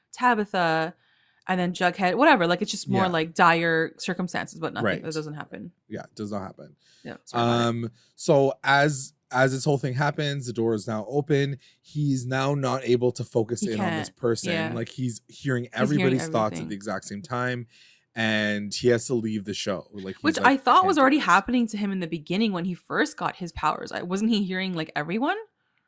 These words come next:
Speaker 2: I guess, but I think as time has gone on, he's been able to, like, hone in on who
Speaker 1: Yeah,
Speaker 2: he
Speaker 1: so
Speaker 2: needs
Speaker 1: why
Speaker 2: to
Speaker 1: can't he
Speaker 2: listen
Speaker 1: hone in
Speaker 2: to.
Speaker 1: now?
Speaker 2: I, because the door is now wedged open. Like, I guess,
Speaker 1: Oh,
Speaker 2: like,
Speaker 1: yeah.
Speaker 2: it just, like, opened up his mind.
Speaker 1: Yeah, he
Speaker 2: Something,
Speaker 1: needs to go in his
Speaker 2: something
Speaker 1: brain.
Speaker 2: snapped on
Speaker 1: Mm.
Speaker 2: him.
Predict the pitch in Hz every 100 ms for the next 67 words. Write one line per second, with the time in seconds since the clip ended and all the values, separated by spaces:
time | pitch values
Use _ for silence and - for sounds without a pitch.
0 | _ - 143 139 135 127 131 120 120 139
1 | 127 - 110 113 113 - - 110 110 104
2 | 107 98 98 117 120 98 101 101 95 -
3 | 101 95 - - 107 101 98 98 90 92
4 | 262 330 156 185 190 190 190 196 208 196
5 | 202 190 175 190 240 160 - - _ _
6 | _ _ 98 92 - 92 92 101 90 92
7 | 92 92 92 90 92 82 110 127 82 57
8 | 78 87 95 85 - 165 87 82 87 170
9 | - 95 85 - 90 98 92 82 82 87
10 | 90 87 170 170 170 190 175 185 180 170
11 | 117 113 - 170 _ _ - - 110 87
12 | 76 - - _ - _ - - 110 82
13 | 92 78